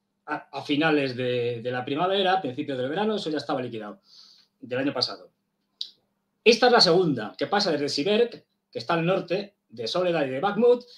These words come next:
y llega, eh, entronca con la, con la tercera, que es la más dura, supuestamente,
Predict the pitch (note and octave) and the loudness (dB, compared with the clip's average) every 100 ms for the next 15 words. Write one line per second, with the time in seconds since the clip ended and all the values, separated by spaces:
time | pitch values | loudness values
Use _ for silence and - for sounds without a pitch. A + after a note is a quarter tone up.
0 | - - E3+ D#3+ F3 F#3+ C#3+ C#3 - D3+ | -20 -4 -2 2 2 2 -2 -6 -2 -4
1 | C#3 F#3+ F3+ G3+ G3 F3 C#3+ - - C#3+ | 0 -2 0 -2 0 0 0 -4 -6 -4
2 | C3+ C3 C3 - - D#3 D#3+ G3+ G#3 G3+ | -2 0 -2 -4 -6 -4 -2 2 2 2
3 | E3+ E3 E3 E3 G3+ F#3 F#3+ - _ - | 0 0 2 4 4 4 2 -6 _ -18
4 | A#2 C#3 F3+ F#3+ F#3 F3+ G#3 | -8 -2 0 -2 -2 -2 -2